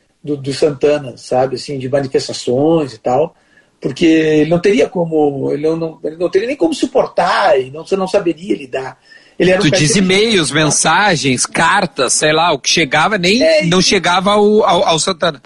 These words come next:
Speaker 1: Isso, e algumas coisas chegavam, ma-, mas muitas coisas o Nilson segurava. E outras, e não é só isso. É, é a, a maneira como, como o mundo é hoje, que mudou muito rapidamente,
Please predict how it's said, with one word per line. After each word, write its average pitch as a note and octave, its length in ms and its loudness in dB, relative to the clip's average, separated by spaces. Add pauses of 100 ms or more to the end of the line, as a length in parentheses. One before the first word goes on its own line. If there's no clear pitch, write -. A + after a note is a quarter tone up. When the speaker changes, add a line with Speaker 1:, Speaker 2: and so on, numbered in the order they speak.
(200)
Speaker 1:
Isso, B3+ 400 -8
e G#3 220 0
algumas G#3 480 0
coisas B3 260 2
chegavam, B3 540 0
ma-, G#3 140 0
mas F#3+ 220 -6
muitas G#3+ 280 -8
coisas A#3+ 240 -6
o A#3+ 60 -4
Nilson A#3+ 260 -6
segurava. B3 560 0 (240)
E F3+ 100 0
outras, B3 400 0 (360)
e F#3+ 380 -8
não G#3+ 120 2
é D4+ 80 0
só C#4 220 0
isso. C4 480 -2 (360)
É, F#3 360 2
é G3 40 0
a, F#3 480 -4
a E3+ 40 -4
maneira A#3+ 460 -2
como, G3 260 -6
como F3 340 -6
o D#3+ 60 -14
mundo F#3+ 320 0
é E3+ 60 6
hoje, F3+ 420 2
que E3+ 100 -10
mudou F3 260 0
muito G#3+ 340 -4
rapidamente, D#3 840 -6